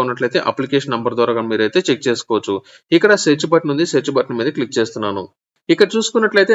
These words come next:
నాకు సంబంధించిన మీ సేవ నంబర్ అనేది వచ్చింది. ఇక్కడ చూడండి, నాకు వచ్చిన కొత్త రేషన్ కార్డు నంబర్ ఇక్కడైతే రావడం జరిగింది. అంటే నాకు ఏదైతే రేషన్ కార్డు అనేది కొత్తగా వచ్చిందో ఈ యొక్క కొత్త రేషన్ కార్డు నంబరు అలాగే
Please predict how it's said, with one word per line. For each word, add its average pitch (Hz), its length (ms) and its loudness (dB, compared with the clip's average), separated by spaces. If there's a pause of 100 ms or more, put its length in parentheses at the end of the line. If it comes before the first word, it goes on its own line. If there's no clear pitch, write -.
నాకు 160 220 0
సంబంధించిన 165 420 -2 (340)
మీ 135 140 2
సేవ 151 140 4 (100)
నంబర్ 131 220 0
అనేది 127 200 -2
వచ్చింది. 143 300 0
ఇక్కడ 143 220 0
చూడండి, 151 340 4
నాకు 135 220 0
వచ్చిన 156 260 -2
కొత్త 120 220 0
రేషన్ 139 260 -2
కార్డు 123 200 0
నంబర్ 113 200 -6
ఇక్కడైతే 120 300 -2 (100)
రావడం 110 300 2
జరిగింది. 107 280 -2
అంటే 123 200 -2
నాకు 135 200 -2
ఏదైతే 123 320 0
రేషన్ 120 280 -2
కార్డు 117 160 -2
అనేది 117 200 -8
కొత్తగా 117 320 -2
వచ్చిందో 127 280 -2 (420)
ఈ - 40 8
యొక్క 185 160 2 (100)
కొత్త 143 200 0
రేషన్ 156 260 -2
కార్డు 135 200 0
నంబరు 127 260 0 (140)
అలాగే 131 240 0